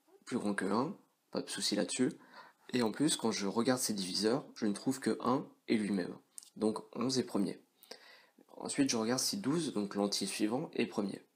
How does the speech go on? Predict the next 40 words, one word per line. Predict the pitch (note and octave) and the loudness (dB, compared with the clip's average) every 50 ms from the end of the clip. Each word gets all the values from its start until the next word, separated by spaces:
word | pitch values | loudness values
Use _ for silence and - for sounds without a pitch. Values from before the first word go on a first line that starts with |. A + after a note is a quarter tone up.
| _ _ _ - | _ _ _ -18
Eh | - - - - _ _ - | -18 -18 -18 -20 _ _ -2
bien, | A2 G2+ | -2 0
je | G2 | 2
me | G2 | 2
rends | G#2 G#2 | 0 0
compte | - - C3+ C3+ | 2 2 0 2
que | - A2 | 2 0
non, | G2+ F#2 - - - - _ _ | 0 0 -2 -6 -10 -18 _ _
car | - G#2+ F#2+ G2+ | 0 0 0 0
douze | G2 A#2+ B2+ B2+ A2+ G2+ - - - - _ - - | 0 0 0 0 0 -2 -4 -8 -16 -20 _ -14 -4
est | - G#2+ G#2 | -2 2 4
certes | - - B2 B2+ A2+ A2+ | 6 6 6 4 4 2
divisible | G#2 G#2 G2+ A2+ A2+ G#2+ - - - _ _ | 0 0 0 0 0 -2 -4 -10 -12 _ _
par | - F#2 - - - | -4 -4 -4 -2 -2
un | B2 A#2 | 0 2
et | G#2 G2+ | 2 2
par | - F#2 F#2+ | 0 0 0
lui-même, | F#2+ G2+ G2+ A#2+ C#3+ D#3 C#3 - - - - - - - - _ - | 0 0 0 2 2 2 0 -2 -4 -10 -18 -20 -20 -20 -20 _ -2
mais | A2 A2 | 0 0
il | G#2 G2+ | 2 2
admet | G2+ G2+ A2+ B2 B2 - - | 0 2 4 4 4 4 0
aussi | - - - - - C3+ | 0 2 4 6 6 6
d'autres | C3 C3+ C3+ C3+ C3+ - A#2+ | 8 8 6 6 6 4 2
diviseurs, | G#2+ A2 A2 A2+ G2 F#2+ F#2+ - - - _ | 0 0 -2 -2 -2 -2 -4 -6 -8 -12 _
comme | - F2+ G2 | -4 -4 -2
deux, | F#2+ A2+ A2+ B2 C#3 C3+ - | 0 2 2 2 2 0 -2
trois, | - - B2+ G#2+ A#2 C3 C3+ - _ _ _ - | -4 0 0 0 0 0 -6 -12 _ _ _ -2
quatre | - A2+ B2 - - - - - | -2 0 0 -2 -6 -10 -14 -12
et | - G#2+ | -6 -4
six. | - - - - - - - - - - - - - - - - - - - _ - | -4 -2 0 2 0 0 0 -4 -12 -20 -20 -20 -20 -20 -20 -20 -20 -20 -20 _ -8
En | - F#2 | -4 -4
effet, | F#2+ - - C3+ C3+ C3+ | -2 4 6 6 6 6
si | C3+ - G2 F#2+ | 4 2 0 0
je | G2 G2 | -2 -2
divise | G2 G2 G#2+ G#2+ A2 G2+ | -4 -4 -4 -2 0 0
par | - - G2+ | 2 2 2
exemple | G2 G2 G#2+ G2 G2 | 2 2 2 0 0
douze | F#2+ A2 A#2 G#2+ - | 0 -2 -2 -2 -2
par | - - F2+ - - | -2 -4 -6 -6 -2
quatre, | - A#2+ C#3+ - - - - | -2 -2 -2 -2 -4 -8 -12